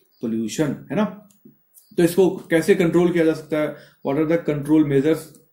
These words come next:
क्या करो भाई आप, जो उर्वरक हैं और जो कीटनाशक हैं इनके प्रयोग में कमी, जो अंधाधुंध, अ, जो अ, you know, अ, यूज़ किया जाता है fertilizers का, है ना, pesticides का, उसको कम करना चाहिए। जितना,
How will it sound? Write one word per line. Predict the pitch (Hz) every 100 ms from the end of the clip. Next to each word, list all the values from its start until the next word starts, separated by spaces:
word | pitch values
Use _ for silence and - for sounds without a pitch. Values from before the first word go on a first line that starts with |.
| _
क्या | 160 160
करो | 139 160 156
भाई | 143
आप, | 147 143 - - _
जो | 151
उर्वरक | 170 143 143 165 160
हैं | 143 151 147 - -
और | 135
जो | 139
कीटनाशक | 139 156 147 131 131 139
हैं | 139 139
इनके | 135 160
प्रयोग | 156 127 123 120
में | 147 147
कमी, | 113 110 101 - _ -
जो | 151
अंधाधुंध, | 143 127 135 170 - 170 165 - - -
अ, | 139 139
जो | 135 147 139 - - _ 156
अ, | 160 147 139 139 135 135 151
you |
know, | 160 254 - - _
अ, | 139 135
यूज़ | 143 180 185
किया | 170
जाता | 160 151 165
है |
fertilizers | 160 151 143 143 143 156 -
का, | 143 139 135
है | 165
ना, |
pesticides | 208 151 151 151 139 135
का, | -
उसको | 135 135 - 175 196 - - 156
कम | 143
करना | 135 113 104
चाहिए। | 107 110
जितना, | 120 160 165 - -